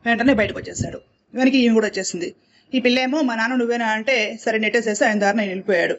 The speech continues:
వెనక్కి ఈవిడ కూడా వచ్చేసింది. పాపం ఇక్కడే నీవు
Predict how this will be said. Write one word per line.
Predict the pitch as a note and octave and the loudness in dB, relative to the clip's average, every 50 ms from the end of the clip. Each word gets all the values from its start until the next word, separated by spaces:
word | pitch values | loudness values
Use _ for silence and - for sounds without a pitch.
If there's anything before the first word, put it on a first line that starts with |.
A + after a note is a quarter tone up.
| - _ _ _ _ - | -8 _ _ _ _ 0
వెనక్కి | A#3 A#3+ B3+ C4+ | 0 0 2 0
ఈవిడ | B3+ A#3 A#3 A3+ | 0 0 0 0
కూడా | A3 A#3 A#3 | 0 0 -2
వచ్చేసింది. | G3+ F#3+ - G3+ G3 - F3+ F3+ F#3 - - _ _ _ _ _ _ _ - | -2 -2 -4 -6 -8 -8 -10 -10 -12 -12 -14 _ _ _ _ _ _ _ -4
పాపం | A3+ A3 A3 G#3+ | -2 0 0 -2
ఇక్కడే | G#3+ G#3+ C#4+ D4+ E4 | 0 2 2 2 2
నీవు | D#4+ D4+ C#4+ B3+ C4 B3+ A#3+ A3 G#3+ G#3+ - | 2 0 0 -2 -2 -2 -2 -2 -2 -6 -8